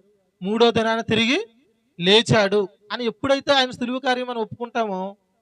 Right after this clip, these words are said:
మనకేం కలిగిద్ది? నీతి కలిగిద్ది,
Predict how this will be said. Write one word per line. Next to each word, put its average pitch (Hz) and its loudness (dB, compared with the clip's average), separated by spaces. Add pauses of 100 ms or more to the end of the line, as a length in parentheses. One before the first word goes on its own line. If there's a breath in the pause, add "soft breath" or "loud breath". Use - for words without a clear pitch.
మనకేం 202 0
కలిగిద్ది? 226 -2 (500)
నీతి 202 0
కలిగిద్ది, 214 0